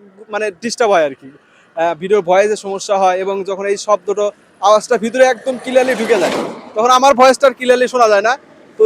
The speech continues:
দেখতে পারতেছেন এই যে এখন যে যাচ্ছে এই ট্রাকগুলো, এই ট্রাকগুলো হচ্ছে আমার ভিডিওতে বেশি ক্ষতি করে, বাসের থেকে ট্রাক বেশি ক্ষতি করে। তো যাই হোক, আহ, কষ্ট করে তবে ভিডিও বানাচ্ছি। এখানে একটা ভিডিও বানাতে গেলে দশটা, মিনিমাম দশটা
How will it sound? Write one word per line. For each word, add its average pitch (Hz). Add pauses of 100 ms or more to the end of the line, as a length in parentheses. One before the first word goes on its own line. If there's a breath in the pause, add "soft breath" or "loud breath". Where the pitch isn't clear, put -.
দেখতে 226
পারতেছেন 233
এই 226
যে 226 (100)
এখন 226
যে 240
যাচ্ছে 220 (100)
এই 226
ট্রাকগুলো, 214 (200)
এই 226 (100)
ট্রাকগুলো 247
হচ্ছে 262
আমার 247
ভিডিওতে 240 (120)
বেশি 277
ক্ষতি 247
করে, 165 (460)
বাসের 202
থেকে 247 (100)
ট্রাক 233
বেশি 214
ক্ষতি 214
করে। 208 (460)
তো 214
যাই 247
হোক, 302 (840)
আহ, 220 (100)
কষ্ট 262
করে 285
তবে 269
ভিডিও 254
বানাচ্ছি। 240
এখানে 247
একটা - (100)
ভিডিও 247
বানাতে 240
গেলে 240 (140)
দশটা, 247 (100)
মিনিমাম 240 (100)
দশটা 247